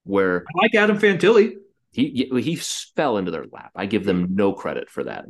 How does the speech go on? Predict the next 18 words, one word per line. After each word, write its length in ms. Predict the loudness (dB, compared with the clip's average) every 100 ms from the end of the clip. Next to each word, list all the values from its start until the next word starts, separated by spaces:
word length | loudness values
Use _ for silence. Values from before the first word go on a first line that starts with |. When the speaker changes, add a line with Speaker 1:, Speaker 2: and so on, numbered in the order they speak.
| -6
Speaker 1:
But 120 | -4
he, 220 | -2 -4 -4 -14 -12 -14 _
that's 200 | -10 -4
also 260 | -2 0 0
the 100 | 0
thing 220 | 0 -2
that, 120 | -4 -6
about 340 | -8 -6 -6 -6
that 160 | -8
draft 300 | -6 -8 -6
is 120 | -4 2
Leo 260 | 4 4
Carlson 400 | 2 -4 -2 -4
also 360 | -4 -6 -4 -4
looks 300 | -4 -6 -6
sick 180 | -6 -6
as 100 | -8
hell. 340 | -4 -4 -6